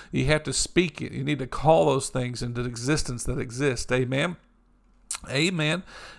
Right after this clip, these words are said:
And so he just acted on his faith. They acted on what God said, agreed with what God said.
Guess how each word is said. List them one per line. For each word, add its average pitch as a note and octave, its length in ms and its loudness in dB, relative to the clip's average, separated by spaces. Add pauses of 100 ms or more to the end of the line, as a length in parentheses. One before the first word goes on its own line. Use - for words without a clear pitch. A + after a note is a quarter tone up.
And B2 120 -2
so C#3+ 180 6
he E3 80 6
just E3+ 240 -2
acted D#3 380 0
on F3 160 4
his F#3+ 160 -6
faith. G#3 540 -6 (280)
They C#3+ 220 -2
acted C#3+ 440 -2
on E3 120 2
what F3 180 0
God F3+ 340 2
said, G3 520 -4 (340)
agreed C3+ 420 0
with E3+ 140 -2
what F3 220 -2
God F#3 320 2
said. A3 420 -2